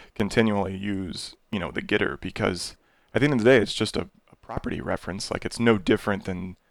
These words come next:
than directly accessing that property if, you know, if it had the visibility.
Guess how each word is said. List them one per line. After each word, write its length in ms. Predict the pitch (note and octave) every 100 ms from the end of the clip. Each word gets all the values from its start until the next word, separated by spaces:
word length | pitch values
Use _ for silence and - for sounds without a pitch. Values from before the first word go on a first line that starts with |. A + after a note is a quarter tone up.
| - -
than 140 | G2+
directly 480 | G2+ F#2+ G#2+ G#2+ G2
accessing 600 | - G2 - F2+ - F#2+
that 120 | F#2
property 520 | - F#2+ G2 F#2 F#2 D#2
if, 280 | G2 - -
you 80 | A2
know, 260 | F#2 G2 - _ _ _
if 140 | - -
it 80 | F#2+
had 240 | F#2 G2
the 60 | F#2+
visibility. 720 | F#2+ G#2 G2+ G#2 C2+ A#1+